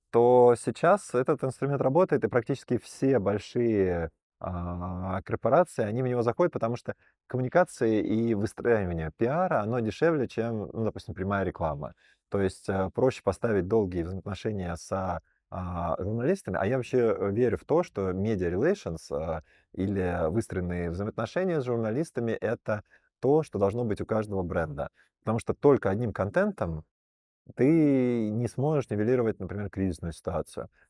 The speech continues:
Ты не дашь эмоций. Ты будешь просто вот брендом, который, не знаю, там, выпустил, а,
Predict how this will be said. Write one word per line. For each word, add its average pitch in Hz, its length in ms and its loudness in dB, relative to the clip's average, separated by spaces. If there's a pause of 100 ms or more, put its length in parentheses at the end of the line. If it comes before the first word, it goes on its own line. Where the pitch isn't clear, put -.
(120)
Ты 127 880 0
не 123 100 0
дашь 151 280 2
эмоций. 101 640 -2 (360)
Ты 131 100 0
будешь 147 240 4
просто 131 320 4
вот 113 100 4
брендом, 160 560 4
который, 110 680 4
не 92 100 -4
знаю, 85 280 -4
там, 87 280 -4
выпустил, 92 640 -2 (260)
а, 87 800 -4